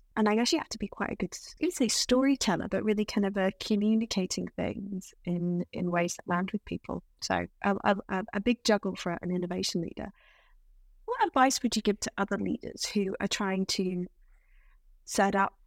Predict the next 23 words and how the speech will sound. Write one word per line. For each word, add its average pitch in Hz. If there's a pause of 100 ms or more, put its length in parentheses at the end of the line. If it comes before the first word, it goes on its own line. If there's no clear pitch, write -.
(280)
innovation 190
teams 185
in 190
their 185
organization 190
or 175 (100)
maximize 175
their 180
partnership -
models? -
Like, 180
knowing 240
what 226
you 214
know 190
now, 185
what, 185
what, 190 (120)
what 196
advice 190
would 180
you 175
give 175